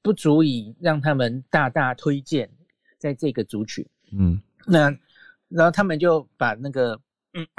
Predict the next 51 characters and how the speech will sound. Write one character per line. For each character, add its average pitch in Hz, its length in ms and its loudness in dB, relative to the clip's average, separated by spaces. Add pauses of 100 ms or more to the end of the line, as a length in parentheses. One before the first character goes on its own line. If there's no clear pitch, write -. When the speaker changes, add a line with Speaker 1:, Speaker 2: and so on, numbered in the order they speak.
(240)
Speaker 1:
<clears throat> - 280 -20
烫 170 160 2
手 120 160 -2
山 156 240 0
芋 151 140 0
交 147 260 2
还 127 180 -2
给 113 120 -6
政 143 240 -2
府， 104 160 -8
要 131 100 0
自 143 140 -4
己 117 80 -2
决 101 180 -6
定 113 220 -2
了， - 120 -6
吼。 - 220 -6
Speaker 2:
嗯。 90 340 4 (380)
Speaker 1:
那 185 140 2
英 202 180 2
国 165 160 6
四 180 280 0
个 151 160 4
地 160 180 2
方， 143 240 -2
四 185 220 -2
个 156 120 2
nation， 151 480 0
他 160 140 -2
们 139 180 0
都 147 160 2
有 120 220 0
一 104 120 -8
个 113 380 -4 (200)
chief - 320 0
medical， 135 680 2 (800)
呃 123 400 -2
，C 160 360 -2
N 120 480 -2
advisor 131 640 2
吧， - 180 -10
吼。 - 160 -14 (720)
呃， 170 100 -2 (400)
然 147 160 2
后 175 140 6
他 160 140 -2
们 151 180 0
各 170 180 2
自 151 240 -4
就 151 140 -2
是 143 260 -2